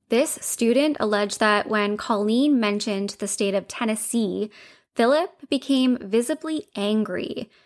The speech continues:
His whole demeanor changed, and he became extremely upset,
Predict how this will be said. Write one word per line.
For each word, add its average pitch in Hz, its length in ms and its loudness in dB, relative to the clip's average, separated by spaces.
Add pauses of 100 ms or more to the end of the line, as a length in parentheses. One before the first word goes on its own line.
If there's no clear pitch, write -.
(140)
His 226 200 -2
whole 240 300 2
demeanor 226 440 2
changed, - 640 -6 (340)
and 214 320 0
he 226 280 -2
became 220 460 0
extremely 302 760 -2
upset, - 800 -4